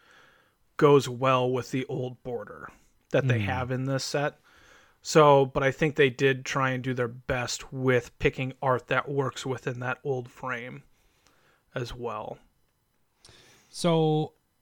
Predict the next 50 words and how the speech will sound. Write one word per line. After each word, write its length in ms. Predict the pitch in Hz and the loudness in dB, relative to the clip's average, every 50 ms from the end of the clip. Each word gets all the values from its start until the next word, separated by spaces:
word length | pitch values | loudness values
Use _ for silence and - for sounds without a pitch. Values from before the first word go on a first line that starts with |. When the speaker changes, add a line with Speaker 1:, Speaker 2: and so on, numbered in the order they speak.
| _ _ _ _ _ _ _ | _ _ _ _ _ _ _
Speaker 2:
out 160 | - 165 170 180 | 0 0 2 2
of 120 | 180 156 | 0 0
this 400 | 139 147 151 151 - - - - _ _ _ _ | 0 0 -2 -2 -2 -4 -8 -10 _ _ _ _
set, 720 | - - - - - 151 147 139 135 123 - - - - - _ _ _ _ _ _ _ _ _ _ _ _ _ _ _ | -18 -14 -14 -10 -6 -2 -2 -2 -2 -4 -8 -18 -20 -20 -20 _ _ _ _ _ _ _ _ _ _ _ _ _ _ _
what 320 | - 139 143 143 139 - - | -12 -6 -4 -4 -4 -4 -6
singles 600 | - - - - 143 147 143 135 131 127 120 107 | -10 -8 -4 -2 -2 0 0 0 0 -2 -2 -4
do 120 | 104 113 | -6 -6
you 140 | 117 120 117 | -4 -4 -4
think 240 | - 123 120 110 120 | -4 -4 -4 -4 -4
you 100 | 120 113 | -6 -4
would 100 | 110 110 | -4 -4
even 220 | 110 104 107 104 | -4 -6 -6 -8
pick 280 | 98 - 123 107 - - | -8 -6 -8 -8 -6 -6
up? 180 | 107 98 - _ _ _ - | -8 -8 -8 _ _ _ -2
I'm 220 | 131 143 165 185 | 2 4 6 6
only 200 | 175 175 170 160 151 143 143 | 6 8 8 8 6 6 4
gonna 200 | 131 139 131 120 | 2 0 0 0
pick 180 | - 143 135 - | 0 -2 -2 -2
up 140 | 131 - - | -4 -6 -6
the 80 | 123 | -10
three 220 | - - 135 131 107 | -6 -4 -2 -2 -2
cards 300 | - 127 123 117 101 113 | 0 0 0 0 0 -2
I 60 | 110 | -2
don't 240 | 101 110 104 104 95 | -2 -2 -2 -2 -4
have, 320 | 98 104 95 87 87 85 90 123 143 _ _ - | -6 -8 -8 -10 -12 -16 -20 -20 -20 _ _ -12
you 100 | 127 110 | -8 -6
know, 180 | 104 101 101 101 | -6 -6 -6 -4
and 80 | 104 110 | -4 -2
that's 180 | 113 110 - | -4 -4 -2
gonna 180 | - 123 117 110 | -2 -2 0 0
be 100 | 113 110 | -2 -2
Sliver 380 | - - 131 123 117 123 123 | -4 -4 -4 -2 -2 -2 -2
Legion. 480 | 120 117 110 107 110 113 110 113 120 - _ _ _ _ _ _ _ _ - | -2 -2 -2 -4 -2 -2 -2 -2 -4 -6 _ _ _ _ _ _ _ _ -8
Uh, 480 | 117 110 107 107 107 107 104 104 104 104 | -6 -4 -2 -2 -2 -2 -2 -2 -2 -4
it's 100 | 104 104 | -6 -6
gonna 120 | - 113 110 | -6 -4 -4
be 80 | 107 | -4
Pact 320 | 104 - 127 117 117 - 135 | -4 -4 -4 -6 -4 -4 -4
of 60 | 127 | -4
Negation, 500 | 131 127 120 117 113 107 - 147 147 135 | -4 -2 -2 -2 -2 -2 -2 -4 -4 -4
the 80 | - 120 | -4 -4
two 160 | - 131 131 | -2 -2 -2
<laughs> 220 | 110 117 113 180 170 | 2 4 6 6 6
cards 80 | 143 | 6
that 140 | 151 165 131 - | 6 4 4 4
I 60 | 175 | 4
put 260 | 165 - - - 156 | 2 2 2 0 0
on 200 | 135 117 113 113 | 2 2 0 -2
here. 220 | 104 110 113 113 123 | -2 0 -2 -2 -2
Speaker 1:
Yeah. 160 | 151 139 135 | -4 -4 -8